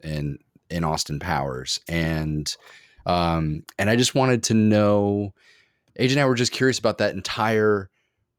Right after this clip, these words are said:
process, 'cause, you know, speaking of movies being <laughs> the main component to,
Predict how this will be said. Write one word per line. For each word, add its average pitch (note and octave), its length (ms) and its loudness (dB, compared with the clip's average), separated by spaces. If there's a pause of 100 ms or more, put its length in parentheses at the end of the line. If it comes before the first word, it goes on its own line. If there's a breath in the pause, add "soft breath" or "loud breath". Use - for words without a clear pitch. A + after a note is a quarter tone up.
process, G2 680 -4
'cause, F#2 320 -6
you G2+ 80 -6
know, F2 80 -6
speaking G2 460 -6
of E2+ 320 -8 (300)
movies F#2 420 -4
being E2+ 380 -8
<laughs> - 360 -2 (240 loud breath)
the F2+ 500 0
main F#2 420 0
component F2+ 580 -6
to, E2 460 -6